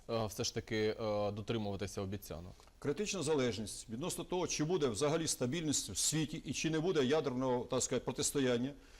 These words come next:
Speaker 2: чи не буде розпаду, розпаду територій світу, і включаючи Російську Федерацію, а це реально Калінінград, Далекий Схід, це Амур, це Сибір, і Китай, і Японія, і інші, а це і проблеми Європи.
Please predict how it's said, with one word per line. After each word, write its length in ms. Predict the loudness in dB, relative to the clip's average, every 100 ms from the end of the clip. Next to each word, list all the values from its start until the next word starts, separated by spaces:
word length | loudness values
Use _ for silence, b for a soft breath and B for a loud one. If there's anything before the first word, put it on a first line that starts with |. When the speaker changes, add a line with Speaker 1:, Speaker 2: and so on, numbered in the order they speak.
| B
Speaker 2:
чи 160 | -4 0
не 80 | 2
буде 160 | 4
розпаду, 520 | 2 2 2 2 2 0
розпаду 460 | 2 0 2 2 2
територій 540 | -2 -2 0 2 2
світу, 380 | 0 0 -4 -4
і 80 | -8
включаючи 520 | -4 -2 0 0 0
Російську 400 | 0 0 -2 -2
Федерацію, 580 | -2 4 4 4 2 -4 -2
а 80 | 0
це 200 | 4 4
реально 360 | 6 4 4
Калінінград, 540 | 2 2 2 4 2 2 -6 -20 -4
Далекий 280 | 0 0 0
Схід, 400 | 0 2 2 0 B B B
це 340 | 0 4 4 4
Амур, 400 | 2 4 4 4
це 180 | 0 0
Сибір, 400 | 2 2 4 4
і 80 | 2
Китай, 460 | 0 0 4 4 4
і 80 | 4
Японія, 460 | 2 4 4 4
і 140 | 2 2
інші, 420 | 2 2 -2 -8 B B
а 120 | -2
це 180 | 2 2
і 40 |
проблеми 420 | 2 2 4 4 4
Європи. 480 | 6 6 4 2